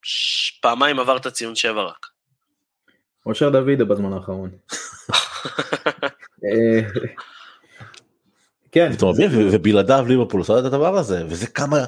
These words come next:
Speaker 3: שתבינו כמה חשוב היה הרכש של לואיס דיאס, וכמה קלופ יודע לבחור אותם.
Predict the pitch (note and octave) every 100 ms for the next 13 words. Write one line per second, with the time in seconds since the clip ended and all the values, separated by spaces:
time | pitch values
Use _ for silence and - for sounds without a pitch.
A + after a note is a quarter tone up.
0 | - - - - - G2 D3 D3 C#3 -
1 | F#2 - B2+ A2+ A#2 G2 A#2 - C#3+ -
2 | - - F#2 F2+ G2+ F2+ G2+ C3 F#3+ -
3 | - _ _ _ _ _ _ _ _ D#2+
4 | - C#3 A#2+ - A2 B2+ F2+ A#2 A2+ -
5 | A2 A#2 E2+